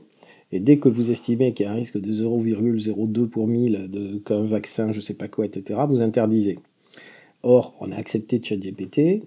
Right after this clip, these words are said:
avec un taux d'erreur, mais colossal, colossal. Pourquoi ?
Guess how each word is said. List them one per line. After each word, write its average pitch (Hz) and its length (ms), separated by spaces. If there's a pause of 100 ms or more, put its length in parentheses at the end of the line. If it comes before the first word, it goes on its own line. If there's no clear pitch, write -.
avec 101 240
un 107 60
taux 117 200
d'erreur, 127 440
mais 101 180 (180)
colossal, 175 500 (240)
colossal. 139 480
Pourquoi ? 127 580